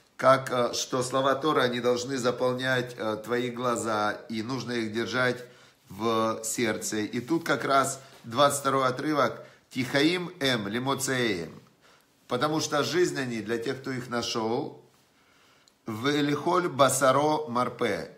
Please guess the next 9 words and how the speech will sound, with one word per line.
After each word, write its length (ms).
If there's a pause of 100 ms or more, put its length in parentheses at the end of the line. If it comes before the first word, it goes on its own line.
(120)
и 140
для 300
всего 880
тела, 640
для 160
всего 320
басара, 540
они 340
исцеление, 800